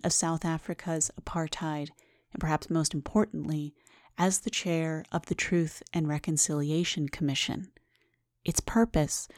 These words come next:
was to investigate past human rights abuses committed by both pro- and anti-apartheid groups.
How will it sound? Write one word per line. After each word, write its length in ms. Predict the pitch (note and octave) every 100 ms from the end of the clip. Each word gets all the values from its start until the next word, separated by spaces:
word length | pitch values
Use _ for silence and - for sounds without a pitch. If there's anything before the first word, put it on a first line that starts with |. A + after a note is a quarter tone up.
| - -
was 140 | F3+
to 100 | -
investigate 760 | E3+ D#3+ F#3 - G3+ F#3+ F#3 -
past 400 | - F#3 G3 -
human 560 | - F#3+ F#3 F#3+ F#3+ F3+
rights 340 | D#3+ F3+ -
abuses 640 | G3 E3 D#3 - D3 - - _ _
committed 440 | - F#3 G#3 F#3 D#3+ -
by 180 | E3+ -
both 300 | - G3+ G3 -
pro- 480 | - - G3 G3 G3 G3 _ -
and 540 | G3 A3 G#3+ D3 - - _ _
anti-apartheid 1300 | F#3+ G3+ G3 - D3 - - - - D#3+ D3+ - D#3
groups. 560 | - E3+ D#3 - -